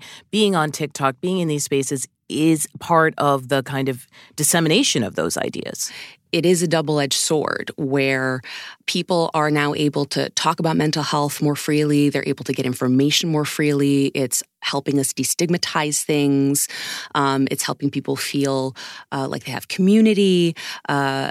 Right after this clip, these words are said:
Speaker 2: like they, like they're not alone in it. Um, but yeah, as Doctor Luana said, you know,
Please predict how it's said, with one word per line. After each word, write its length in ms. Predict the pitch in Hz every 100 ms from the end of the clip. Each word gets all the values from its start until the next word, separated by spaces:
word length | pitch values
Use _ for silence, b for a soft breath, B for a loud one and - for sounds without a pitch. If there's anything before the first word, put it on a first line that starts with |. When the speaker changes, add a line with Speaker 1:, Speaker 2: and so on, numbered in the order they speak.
| -
Speaker 2:
like 280 | 151 135 -
they, 480 | 139 135 131 127 - - -
like 260 | 135 131
they're 100 | 135
not 160 | 131 127
alone 360 | 135 190 240
in 120 | 233 214
it. 340 | 190 - - B B B -
Um, 300 | 160 160 156
but 320 | 156 175 175
yeah, 260 | 160 131 - -
as 220 | 147 143 135
Doctor 240 | 139 -
Luana 320 | 147 147 147
said, 320 | 147 98 98
you 60 | 143
know, 240 | 135 131